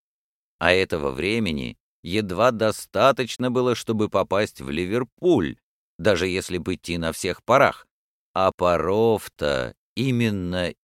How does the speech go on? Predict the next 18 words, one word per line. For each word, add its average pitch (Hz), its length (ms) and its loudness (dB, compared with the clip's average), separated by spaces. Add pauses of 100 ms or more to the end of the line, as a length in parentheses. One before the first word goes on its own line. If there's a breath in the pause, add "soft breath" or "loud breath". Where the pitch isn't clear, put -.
и 104 200 -2
недоставало 82 1500 0
смелому 65 760 -6
джентльмену. 52 840 -12 (1080)
"Сэр", — 120 460 4
сказал 85 460 0
ему 78 260 -2
тогда 78 360 0
шкипер 71 460 -4
Спиди, — 58 440 -8 (380)
"все 135 320 4
против 98 440 0
вас. 71 340 -4 (480)
Мы 113 200 2
только 131 340 2
еще 110 400 2
пред 95 260 -2
Квинстоуном". 73 920 -2